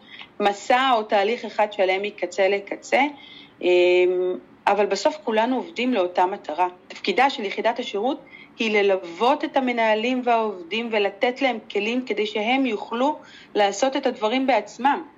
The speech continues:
אוקיי? במובן הזה אני נותנת להם את השירות, את שירות הליווי, ולתת להם את הכלים ואת התוכן המקצועי,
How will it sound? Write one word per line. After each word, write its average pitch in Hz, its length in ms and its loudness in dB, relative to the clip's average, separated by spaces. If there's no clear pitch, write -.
אוקיי? 180 280 -2
במובן 214 460 -2
הזה 247 200 0
אני 240 140 -2
נותנת 240 440 -6
להם 196 220 -2
את 185 120 -4
השירות, 196 680 -2
את 180 80 -4
שירות 208 300 0
הליווי, 208 560 -2
ולתת 190 320 -2
להם 220 160 -2
את 202 120 -4
הכלים 196 460 -2
ואת 208 100 -4
התוכן 202 420 -2
המקצועי, 190 680 -2